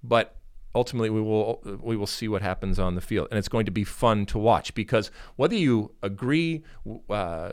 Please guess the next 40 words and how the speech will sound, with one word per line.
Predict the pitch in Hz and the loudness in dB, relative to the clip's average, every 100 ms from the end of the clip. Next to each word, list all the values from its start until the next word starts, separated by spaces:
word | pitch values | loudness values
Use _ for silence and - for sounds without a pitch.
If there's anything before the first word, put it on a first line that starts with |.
| - | -8
with, | 120 110 98 - - | -2 0 0 -4 -4
uh, | 95 90 90 87 - - | -2 -2 -4 -8 -14 -14
the | 107 | -10
decision | 95 101 135 117 110 | -6 -2 -2 -2 -4
to | 101 | -6
sign | 95 113 107 104 | -6 -2 -2 -2
Chicharito | 113 - 110 107 - 95 | -8 -6 -4 -4 -6 -8
or | 101 95 | -4 -2
not, | 92 123 85 - - - - - - - - | 2 2 2 -6 -12 -14 -16 -18 -18 -16 -10
once | - 107 139 | -6 -6 -2
again, | 143 151 104 101 | 0 0 0 -4
this | 110 123 | -6 -4
is | 127 | -2
gonna | - 143 | 0 0
be | 123 | 0
something | 113 - 131 139 | 0 -2 -2 -2
that | 120 - | -4 -6
people | - 147 139 | -10 -4 -2
are | 135 | -2
going | 110 104 107 | -2 -4 -4
to | - | -4
want | 104 90 98 - | -4 -2 -4 -6
to | - 104 | -12 -8
see. | - - 87 65 - - | -4 -2 -4 -6 -12 -4
Not | 120 | 0
as | 202 | 2
many | 254 262 | 4 2
people | 269 262 254 240 | 4 2 4 4
when | 226 | 6
it | |
comes | 233 202 | 4 2
to, | 233 | 4
as | 180 | 4
it | 180 | 4
comes | 196 190 | 0 0
to | |
Beckham | 165 135 160 185 | 2 2 2 0
or | 175 | 0
Zlatan, | 135 139 147 143 143 | 2 2 2 -2 0
but | 107 | -2